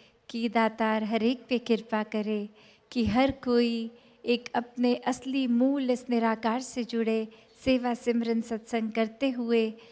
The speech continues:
अपना भी कल्याण करें और पूरी मानवता का भी कल्याण करें। इस शरीर को स्वस्थ रख के,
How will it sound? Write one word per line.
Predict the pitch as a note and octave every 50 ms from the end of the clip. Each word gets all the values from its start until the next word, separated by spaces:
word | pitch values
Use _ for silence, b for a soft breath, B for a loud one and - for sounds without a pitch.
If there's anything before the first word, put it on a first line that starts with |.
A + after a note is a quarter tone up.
| B B B B -
अपना | - - - A3+ B3 A#3 A3+
भी | G3 G#3+ A#3 C4+
कल्याण | C4+ - C#4 B3+ B3 A#3+ A#3+ A3+ A3+ A#3 A#3
करें | A3+ A3+ A#3+ A3+ A3 A3+ A3+ A3 A3 A3 B B B B B
और | - A#3 A3
पूरी | A3+ - B3 B3+ C4 B3 B3+ A#3+
मानवता | A3+ A#3 G#3+ G#3 G#3+ A3+ A3 A3 - - A#3+ A#3 B3
का | A#3+ - B3 A#3+
भी | A#3 A#3+ A#3+ A3+
कल्याण | A#3 - A3+ A3 A3 G#3+ G#3 G#3 G#3 A3 G#3+
करें। | - A3+ A3 G#3 A3 A3 A3 A3 A3 B B B B B B B
इस | - B3+ A#3+ -
शरीर | - - A#3+ A3 G3+ A#3+ B3+ C4+ B3+ - -
को | B3 A#3
स्वस्थ | B3 - A#3 A#3 A3+ A#3 -
रख | A#3 A#3+ A#3 - - -
के, | - A#3+ A#3 A3+ A3+